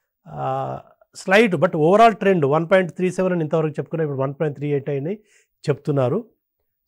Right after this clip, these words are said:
So, అంటే జనవరి, అంటే exact date not project అయింది. So, ఇదివరకు ఏంటంటే వన్, టూ థౌజండ్ ట్వంటీ వన్ కింద ఉండొచ్చు.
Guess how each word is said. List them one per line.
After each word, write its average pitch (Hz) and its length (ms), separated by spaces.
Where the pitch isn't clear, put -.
So, 127 260
అంటే 151 180
జనవరి, 170 480
అంటే 170 260
exact 208 340
date 190 280
not 208 180
project 170 380
అయింది. 113 340
So, 147 100
ఇదివరకు 196 360
ఏంటంటే 214 200
వన్, 185 260
టూ 196 140
థౌజండ్ 196 280
ట్వంటీ 170 280
వన్ 160 180
కింద 139 180
ఉండొచ్చు. 127 460